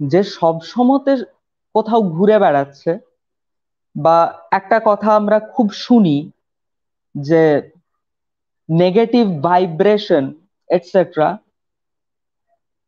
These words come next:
এরকম কিছু হয় না। positive vibration, negative vibration এরকম কিছু হয় না, যেটা হয় একটা vibration হয়, এনার্জি আছে,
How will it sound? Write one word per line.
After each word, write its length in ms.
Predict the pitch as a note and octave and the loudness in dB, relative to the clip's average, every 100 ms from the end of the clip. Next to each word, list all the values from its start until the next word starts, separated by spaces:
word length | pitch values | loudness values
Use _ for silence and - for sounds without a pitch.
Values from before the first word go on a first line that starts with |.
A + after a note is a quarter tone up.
| _ _ - | _ _ 0
এরকম 380 | A3 C4 C#4+ C4 | 2 2 0 0
কিছু 260 | C4 C4 | 0 0
হয় 240 | F#3+ E3 D3 | 2 2 2
না। 260 | B2 C3 _ _ _ _ _ _ _ _ _ _ _ _ _ _ _ | 0 -4 _ _ _ _ _ _ _ _ _ _ _ _ _ _ _
positive 500 | F#3 G3 F#3+ A#3+ B3+ G3+ | 2 2 2 -2 -2 0
vibration, 680 | A3 A3 F#3 F#3+ A3 A3 G#3+ G#3 E3 | 2 0 0 0 0 2 2 2 2
negative 420 | F3+ G#3+ A3 G3+ | 2 2 0 -2
vibration 560 | F3+ G3+ F3+ G#3 G#3+ G#3 | 0 0 2 0 0 0
এরকম 380 | G3+ G#3 G#3+ G#3 | 0 0 -2 -4
কিছু 260 | G3+ G3 | -4 -4
হয় 200 | E3 C#3+ | 0 0
না, 140 | C3+ C#3 | 0 -2
যেটা 340 | D#3+ F#3 A#3+ | -2 2 2
হয় 240 | G#3 G#3 B3 | 4 2 2
একটা 260 | A#3+ A#3+ | 2 0
vibration 760 | F3+ E3 E3+ E3 G3 F#3 D#3 C3+ | 2 2 2 0 -2 0 -4 -4
হয়, 120 | C3 - _ _ _ _ _ _ _ _ _ | -8 -12 _ _ _ _ _ _ _ _ _
এনার্জি 520 | F#3 G3 A#3 A#3+ F#3+ C#3 | 0 4 4 2 2 2
আছে, 340 | C3 - | 0 -6